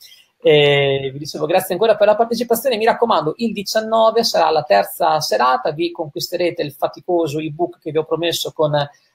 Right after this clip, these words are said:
la strategia su Mini S P cinquecento, con le diverse alternative di gestione della posizione già raccontate e codificate un po' più in dettaglio, e quella serata sarà davvero molto interessante perché andremo a unire il potenziale dei due mondi, il mondo di TradeStation con il mondo dell'Option Explorer, per codificare un trading system in TradeStation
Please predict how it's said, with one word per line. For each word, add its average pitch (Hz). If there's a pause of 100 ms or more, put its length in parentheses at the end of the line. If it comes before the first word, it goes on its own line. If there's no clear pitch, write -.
la 156
strategia 170
su -
Mini 170
S 165
P 175
cinquecento, 165
con 156
le 156
diverse 151
alternative 151
di 147
gestione 143
della 151
posizione 147
già 139
raccontate 143
e -
codificate 143
un 156
po' 180
più 196
in 220
dettaglio, 175 (420)
e 175
quella 254
serata 156
sarà 165
davvero 151
molto 175
interessante 131
perché 143
andremo 151
a 151
unire 151 (180)
il 147
potenziale 180
dei 185
due 165
mondi, 170
il 127
mondo 156
di 147
TradeStation 156
con 135
il 135
mondo 151
dell'Option 151
Explorer, 151
per 135
codificare 147
un 156
trading 151
system 165
in 151
TradeStation 139